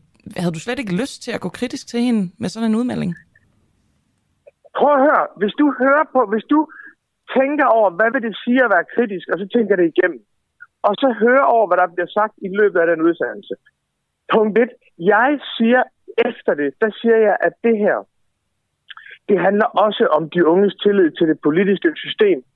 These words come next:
Speaker 2: overhovedet. Punkt to, jeg siger, hvis ikke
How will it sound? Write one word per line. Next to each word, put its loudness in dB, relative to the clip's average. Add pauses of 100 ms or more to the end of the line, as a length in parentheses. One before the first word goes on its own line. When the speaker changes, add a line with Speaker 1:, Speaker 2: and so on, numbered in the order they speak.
(280)
Speaker 2:
overhovedet. 4 (460)
Punkt 2 (120)
to, 6 (160)
jeg 2 (100)
siger, 0 (440)
hvis 2 (200)
ikke 2